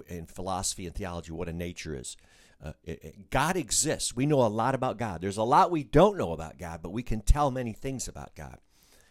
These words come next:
His nature is contrary to our nature. And when he touches our nature, substantially touches our nature, it's painful because, because it's like the fire to the log.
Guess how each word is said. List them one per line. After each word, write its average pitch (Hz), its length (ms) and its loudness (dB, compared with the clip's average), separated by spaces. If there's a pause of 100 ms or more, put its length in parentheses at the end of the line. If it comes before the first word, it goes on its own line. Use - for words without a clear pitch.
His 131 220 2
nature 147 400 2
is - 180 -4
contrary 113 560 -4
to - 200 0
our 104 140 -4
nature. 80 420 -10 (1800)
And 110 220 2
when 120 320 2 (140)
he 151 200 -8
touches - 580 2
our 92 220 -10
nature, 92 400 -10
substantially 175 680 -6
touches - 460 -4
our 90 200 -12
nature, 98 460 -8 (400)
it's 135 180 -6
painful - 580 2
because, 135 480 -4 (400)
because 135 440 -4
it's - 180 -4
like 139 220 -4
the 127 80 -2
fire 147 320 0
to 143 160 -4
the 131 100 -2
log. 139 340 -4